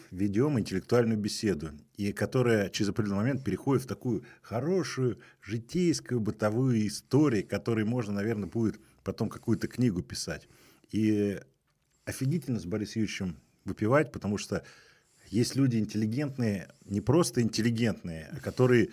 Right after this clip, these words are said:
ну, как сказать, внутри них интеллигентность такая высокая и такое эрудированное. Вот и Борис Юрьевич, он такой,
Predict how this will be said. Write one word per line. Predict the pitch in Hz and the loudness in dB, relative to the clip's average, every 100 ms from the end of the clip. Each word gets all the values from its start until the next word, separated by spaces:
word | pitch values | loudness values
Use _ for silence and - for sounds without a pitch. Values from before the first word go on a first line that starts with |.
| - - - | -8 -20 -8
ну, | 101 | -6
как | 107 101 | -2 -2
сказать, | - 110 95 - | 0 0 0 0
внутри | 117 117 160 165 | -2 2 4 6
них | 165 139 135 | 4 4 0
интеллигентность | - 127 135 135 143 - 120 - | 2 2 4 4 2 2 -2 2
такая | 120 117 170 175 139 | 0 4 6 8 8
высокая | 120 - 117 - 82 76 - - - | 4 4 2 2 -6 -8 -14 -20 -10
и | 107 | -4
такое | - 117 - 160 170 143 104 | -2 -2 4 8 8 8 6
эрудированное. | 123 123 127 107 90 87 85 | 4 6 6 6 4 -2 0
Вот | 104 110 | -2 -2
и | 110 | 0
Борис | 104 147 143 | 6 6 6
Юрьевич, | 156 135 | 0 0
он | 135 131 | -2 0
такой, | 131 156 123 | 0 2 2